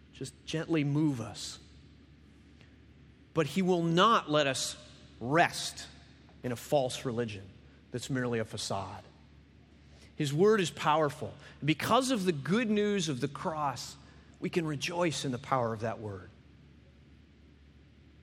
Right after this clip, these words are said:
We look into the law we see ourselves through God's eyes. And we can fall at the cross and find mercy.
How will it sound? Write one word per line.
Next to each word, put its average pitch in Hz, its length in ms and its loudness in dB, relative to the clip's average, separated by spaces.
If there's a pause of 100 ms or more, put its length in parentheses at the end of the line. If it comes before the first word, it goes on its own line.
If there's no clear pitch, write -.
(760)
We 127 120 -2
look 151 240 2
into 160 160 0
the 143 100 2
law 123 460 0 (1120)
we 123 80 -6
see 147 220 0
ourselves 117 460 0
through 113 180 -8
God's 101 400 -2
eyes. 92 500 -14 (1600)
And 113 100 -8
we 117 80 -6
can 120 140 -6
fall 120 380 0
at 110 100 -8
the - 60 -12
cross - 600 -6 (580)
and 107 120 -12
find 104 240 -4
mercy. 101 420 -10